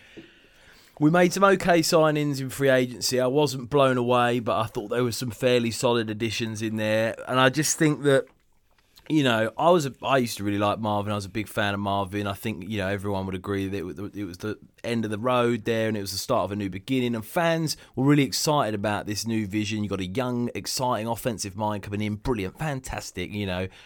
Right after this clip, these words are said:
Got some new players in, in free agency. No, like, necessarily, like, flagship Premier signings, but still some solid pieces. You know, you've got some rookies coming through.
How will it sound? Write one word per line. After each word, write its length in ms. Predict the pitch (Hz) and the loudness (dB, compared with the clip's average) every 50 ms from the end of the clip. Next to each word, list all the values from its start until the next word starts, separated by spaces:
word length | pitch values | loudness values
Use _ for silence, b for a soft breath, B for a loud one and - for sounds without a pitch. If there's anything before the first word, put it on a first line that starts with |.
| b b b | b b b
Got 140 | b - 85 | b -10 -8
some 160 | - 98 101 | -6 -4 -2
new 160 | 110 123 135 | 0 0 0
players 340 | 123 - 127 127 120 117 110 120 | -2 -2 -2 -2 -2 -2 -2 -4
in, 60 | 117 | -6
in 80 | 113 | -6
free 200 | 104 - - 113 | -6 -4 -2 0
agency. 400 | 110 110 110 92 - - 123 117 | 0 0 -2 -2 -4 -4 -4 -2
No, 180 | 117 131 131 135 | -2 0 0 0
like, 220 | 131 123 113 - | 0 0 -2 -2
necessarily, 680 | - 120 113 - - 117 - - 123 110 107 107 104 101 | -4 -6 -4 -4 -4 -2 -2 -2 -2 -2 -2 -2 -2 -2
like, 160 | 107 101 - | -2 -4 -4
flagship 560 | - - 117 117 117 113 101 - 123 - - | -6 -10 -10 -8 -8 -8 -8 -8 -10 -8 -6
Premier 300 | - - 117 113 110 104 | -4 -4 -2 0 -2 -2
signings, 320 | 101 - 113 104 104 110 | -2 -2 -2 -2 -2 -2
but 100 | 98 - | -4 -6
still 400 | - - - - 185 170 170 160 | -10 -8 -2 2 2 4 4 4
some 200 | 151 - 151 139 b b b b | 0 -2 -6 -10 b b b b
solid 460 | b - - 156 139 139 131 123 - - | b -4 -2 0 2 2 2 2 0 0
pieces. 540 | - 123 120 117 - - 127 123 117 110 113 | 0 0 0 0 -2 -2 -2 -4 -4 -4 -4
You 80 | 113 | -4
know, 80 | 113 107 | -2 -2
you've 120 | 110 110 | -2 -4
got 120 | 110 - - | -4 -8 -8
some 160 | - 113 110 | -8 -6 -6
rookies 280 | 117 117 - 117 104 - | -6 -6 -8 -10 -12 -10
coming 240 | - 120 113 107 | -8 -6 -6 -6
through. 300 | 104 - - 110 98 90 | -6 -6 -4 -4 -4 -4